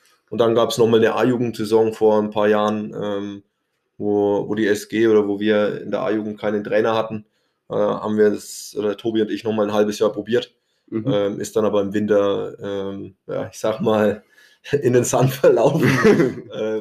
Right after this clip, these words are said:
Speaker 1: weil wir nicht genug Spiele hatten.
Speaker 2: Okay. Alles klar, dann für euch draußen, ihr Zuhörer, kurze Erklärung zu unserem neuen Podcast. Ähm, der heißt ja Podcast vierundsiebzig. Erst einmal aus dem Grund, ja, Jahre, äh, na.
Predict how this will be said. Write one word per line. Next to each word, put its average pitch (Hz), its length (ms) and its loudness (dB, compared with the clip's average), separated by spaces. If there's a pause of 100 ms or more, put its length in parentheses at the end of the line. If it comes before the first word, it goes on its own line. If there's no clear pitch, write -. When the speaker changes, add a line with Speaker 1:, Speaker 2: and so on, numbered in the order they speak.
(140)
Speaker 1:
weil 117 160 -4
wir 117 80 -2
nicht 110 160 -10
genug 107 180 -12
Spiele 104 240 -14
hatten. 98 180 -14 (360)
Speaker 2:
Okay. 90 340 -20 (760)
Alles 113 220 0
klar, 123 200 4
dann 135 180 4
für 143 160 4
euch 175 240 4
draußen, 156 500 2
ihr 143 180 -2
Zuhörer, 151 600 0 (220)
kurze 165 260 -2
Erklärung 143 500 0
zu 139 120 -4
unserem 156 320 -2
neuen 160 260 -2
Podcast. 151 600 -4 (420)
Ähm, 131 420 -4
der 135 120 0
heißt 135 160 -2
ja 151 60 0
Podcast 151 440 0
vierundsiebzig. 147 720 -4 (840)
Erst 135 200 -4
einmal 143 200 0
aus 139 180 2
dem 139 120 2
Grund, 139 440 0
ja, 127 240 2
Jahre, 127 480 2
äh, 127 440 2 (680)
na. 90 260 -20